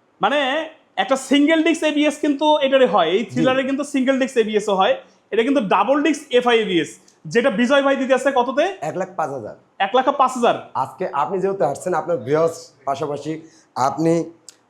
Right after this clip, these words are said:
Speaker 2: আহ, মহান আল্লাহ তাআলার রহমতে আমাদের এখানে আসছেন, আপনাকে উদ্দেশ্য করে কিছু কিছু ডিসকাউন্ট দিয়ে দিচ্ছি।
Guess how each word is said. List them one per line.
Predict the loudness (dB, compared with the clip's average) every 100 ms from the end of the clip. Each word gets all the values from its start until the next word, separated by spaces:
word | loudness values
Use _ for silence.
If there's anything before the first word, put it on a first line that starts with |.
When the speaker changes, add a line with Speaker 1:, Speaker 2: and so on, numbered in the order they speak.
| _
Speaker 2:
আহ, | 0 4 6 4 4
মহান | 0 2
আল্লাহ | 2 2
তাআলার | 2 2 4
রহমতে | 2 2 0 2 0 0 -8 _ _ _ _ _ _ -4
আমাদের | -2 0 0
এখানে | 0 2
আসছেন, | 0 0 -2 -2
আপনাকে | -2 0 -2 -4
উদ্দেশ্য | -4 -6 -6
করে | -6
কিছু | -6 -8 -10
কিছু | -10
ডিসকাউন্ট | -8 -6 -4 -4
দিয়ে | -6
দিচ্ছি। | -10 -10 -10